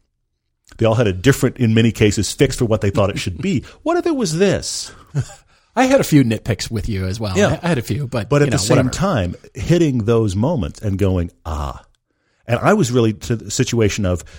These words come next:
Speaker 1: I had some cases where it wasn't even like all ten, uh, like six of the ten readers, like two of the readers, but
Speaker 2: Hmm.
Speaker 1: they had the exact same issue, which made me go, "Huh."
Speaker 2: Is this an issue we should
Speaker 1: So
Speaker 2: fix?
Speaker 1: let me address,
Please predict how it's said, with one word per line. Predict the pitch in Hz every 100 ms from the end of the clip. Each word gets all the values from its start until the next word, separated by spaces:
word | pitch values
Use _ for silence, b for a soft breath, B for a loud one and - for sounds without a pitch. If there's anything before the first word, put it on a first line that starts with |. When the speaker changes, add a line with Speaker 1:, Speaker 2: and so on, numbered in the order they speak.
| b b _ _
Speaker 1:
I | 110
had | 117
some | - 175 175
cases | 113 92 98 107
where | 95
it | 90
wasn't | 117 151 104
even | 87
like | 82 82
all | 80
ten, | 82 98 92 -
uh, | -
like | 139 - 110 104 87
six | - 101
of | 87
the | -
ten | 90
readers, | 80 76 104
like | 92 -
two | - 180
of | 131
the | 82
readers, | - - - - _ _ 160
but | 113
Speaker 2:
Hmm. |
Speaker 1:
they | 104
had | 85 104
the | 98
exact | 80 82 107 104 -
same | 104 90
issue, | 90 - - _
which | 101
made | 101 85
me | 85
go, | 85 82 _ _ _ _ _ _
"Huh." | - 165 -
Speaker 2:
Is | 131 113
this | 123 113
an | 117
issue | 104 - 101 95 101 -
we | 113
should | - 101
Speaker 1:
So | - 143 120
Speaker 2:
fix? | 120
Speaker 1:
let | 143
me | 170 151
address, | 101 110 131 135